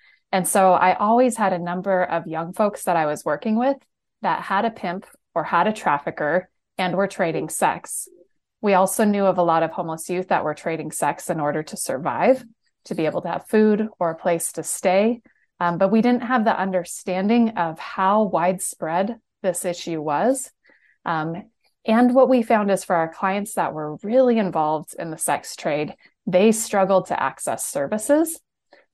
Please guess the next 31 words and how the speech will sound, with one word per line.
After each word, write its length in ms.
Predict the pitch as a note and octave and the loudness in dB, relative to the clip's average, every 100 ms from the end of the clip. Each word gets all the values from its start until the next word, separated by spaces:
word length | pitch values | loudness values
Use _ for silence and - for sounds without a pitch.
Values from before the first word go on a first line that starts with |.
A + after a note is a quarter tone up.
| - | -4
They 200 | F#3 F3+ | 0 0
struggled 500 | - F#3+ F3+ F3+ F3 | 0 0 4 2 2
to 420 | - F3 E3+ E3 E3+ | -4 -4 -2 -4 -4
be 160 | E3+ | -2
able 240 | E3+ F3 F3 | 0 0 -2
to 120 | - | -4
identify 580 | D#3+ D3+ D#3+ F3+ - F#3 | -6 -4 -6 -6 -2 0
their 180 | E3+ D3+ | 0 -2
goals, 580 | D3+ D#3+ F3 G3 - - _ _ _ - | -2 -2 0 -2 -6 -14 _ _ _ -12
um, 220 | E3+ D#3 | -10 -8
be 220 | D3+ E3+ | -2 0
able 180 | E3 E3 | 2 2
to 160 | E3 F3+ | 0 0
work 320 | E3+ D3 - | 0 0 -4
towards 400 | - F3 F3+ F#3+ | -4 0 0 0
them, 460 | G#3 G#3+ A3 - _ _ _ - | 0 2 0 -2 _ _ _ -6
um, 280 | F3 E3 E3 | -4 -2 -2
because 460 | F#3 - A3 G#3+ | -4 0 2 2
there 160 | G3+ E3 | 2 0
was 200 | D#3 - | -2 -6
so 200 | - F3+ | -4 -2
much 280 | F#3 E3 - | -2 -6 -10
control 840 | F#3 D#3+ - - G3 D3+ C#3 D#3+ - | -10 -10 -6 0 4 4 2 -2 0
over 300 | F#3 F3+ E3 | 0 2 -2
their 180 | E3 D#3 | -4 -4
lives. 640 | C#3+ C#3 G3+ C4+ - - _ _ _ _ _ - | -4 0 0 -2 -6 -14 _ _ _ _ _ -4
And 180 | G3+ | -2
so 420 | F#3 A3+ G#3 G3 F#3 | 0 2 4 4 4
we 260 | G#3+ G#3+ | 2 0
didn't 320 | F#3+ A3 A#3 | 4 4 2
have 400 | - - G3+ F#3+ | -2 -4 -2 -2